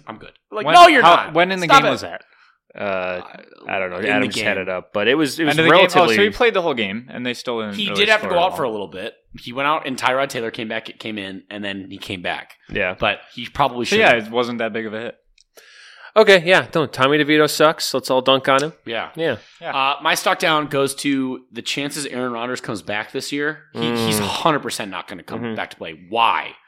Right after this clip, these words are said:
Speaker 1: Why would you? They're five and nine, and their defense or their offensive line is terrible. The defense can't hold on forever. I, I,
Speaker 3: But
Speaker 1: I don't know.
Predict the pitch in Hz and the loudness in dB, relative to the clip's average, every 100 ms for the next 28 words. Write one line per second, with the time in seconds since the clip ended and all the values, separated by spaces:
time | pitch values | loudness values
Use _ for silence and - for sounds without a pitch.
0 | _ _ 127 147 160 147 107 107 101 - | _ _ 0 0 0 -4 -6 -10 -10 -8
1 | 139 147 143 117 110 107 107 101 _ _ | -6 -6 -6 -8 -8 -8 -10 -12 _ _
2 | _ _ 110 107 104 101 101 113 107 90 | _ _ -4 -2 -2 -6 -8 -6 -6 -10
3 | - 123 - 120 110 - 135 123 127 127 | -14 -14 -12 -12 -12 -8 -6 -2 0 0
4 | 143 131 113 117 117 107 - - 117 110 | -2 -8 -8 -8 -6 -10 -10 -4 -2 -2
5 | 107 107 98 _ _ _ 101 107 127 131 | -2 -4 -6 _ _ _ -12 -8 -6 -6
6 | 117 - - 127 127 - 120 117 107 117 | -8 -10 -6 -4 -4 -6 -6 -6 -4 -4
7 | 110 104 101 90 _ _ _ _ _ 87 | -4 -4 -6 -8 _ _ _ _ _ -12
8 | - - 78 135 135 104 98 82 80 | -12 -12 0 4 6 4 -2 -10 -14